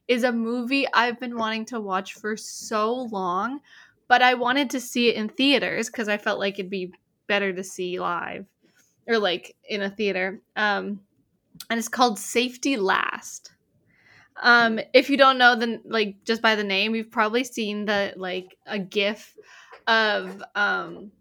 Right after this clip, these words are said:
Speaker 1: a guy hanging off a clock on the side of a building. And he's hanging on by, like, the
Speaker 2: Oh.
Speaker 1: hour arm or whatever.
Speaker 2: Yeah, yeah, yeah. Yeah,
Speaker 1: Yeah.
Speaker 2: I, I know exactly what you're talking about, yeah.
Speaker 1: Yeah. So I've always wanted to see it, and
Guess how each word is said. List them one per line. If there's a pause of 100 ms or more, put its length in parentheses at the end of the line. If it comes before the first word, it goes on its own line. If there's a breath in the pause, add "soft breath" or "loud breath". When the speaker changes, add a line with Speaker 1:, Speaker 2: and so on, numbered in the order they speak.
(260)
Speaker 1:
a
guy
hanging
off
a
clock (280)
on
the
side
of
a
building. (1400)
And
he's
hanging
on
by,
like,
the
Speaker 2:
Oh.
Speaker 1:
hour (320)
arm
or
whatever.
Speaker 2:
Yeah,
yeah,
yeah. (380 soft breath)
Yeah,
Speaker 1:
Yeah.
Speaker 2:
I,
I
know
exactly
what
you're
talking
about,
yeah.
Speaker 1:
Yeah. (260 soft breath)
So
I've
always
wanted
to
see
it,
and